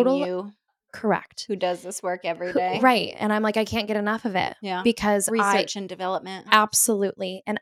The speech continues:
Speaker 1: I wanna be the best, not only for my kids, but my, for my friends' kids, because I, I know I can, I, I can help support,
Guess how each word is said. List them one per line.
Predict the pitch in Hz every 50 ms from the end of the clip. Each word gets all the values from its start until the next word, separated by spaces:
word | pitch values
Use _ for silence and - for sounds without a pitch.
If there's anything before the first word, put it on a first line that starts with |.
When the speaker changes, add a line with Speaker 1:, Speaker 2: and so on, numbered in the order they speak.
| -
Speaker 1:
I | 208 214 214 233 247
wanna | 254 254 262 262 262
be | 214 226 214
the | 190 202 180 - _ _ -
best, | 214 214 226 - - - -
not | 226 208 214 -
only | 214 220 240 262 285 285
for | - - 220 196
my | 175 175 175 170 175 196 226 233
kids, | - - 277 285 294 269 - - - - - - _ _
but | - - -
my, | 214 214 214
for | - - - 233
my | 220 208 180
friends' | 170 - - 180 180 196 208 202 -
kids, | - - 190 - - - - - - - _ _ _ _ _ _ _ _
because | - 208 - 208 196 175 - -
I, | - 196 - -
I | - 202 202 208
know | 208 202 196 196 208 208
I | 208 208
can, | - - 196 185 180 185 - _ _ _ _ _ -
I, | - - -
I | - 202 185
can | - - 185
help | 170 - - 196 202 -
support, | - - - 196 - - - 196 196 190 - - - -